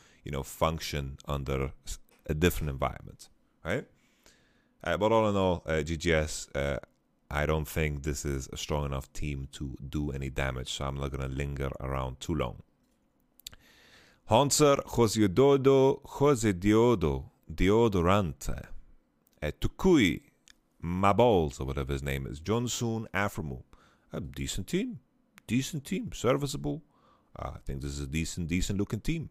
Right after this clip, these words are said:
Tukui is, is, is, is like a, a, a, like a, like a justifiable signing from,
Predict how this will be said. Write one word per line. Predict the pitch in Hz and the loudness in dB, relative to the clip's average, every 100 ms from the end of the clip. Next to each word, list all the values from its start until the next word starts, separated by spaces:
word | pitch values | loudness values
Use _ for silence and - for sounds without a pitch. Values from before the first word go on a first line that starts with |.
| - | -12
Tukui | 95 - 101 107 107 | -10 -2 0 2 2
is, | 98 92 - - | -2 -6 -8 -6
is, | 76 65 - | -6 -8 -12
is, | 65 - - | -12 -10 -12
is | - - - | -12 -12 -12
like | - 62 - | -12 -12 -12
a, | - 62 - _ _ _ _ _ - | -12 -12 -14 _ _ _ _ _ -12
a, | 78 - | -10 -8
a, | - - - | -10 -10 -6
like | 82 78 - | 0 0 2
a, | 80 - | -2 0
like | 80 80 | -2 -2
a | 80 | -6
justifiable | 80 117 - 107 104 101 92 85 85 | -2 -2 -2 -2 2 4 2 -2 -4
signing | - - 78 78 78 | -2 0 0 0 -4
from, | 69 - 69 65 | -8 -10 -8 -8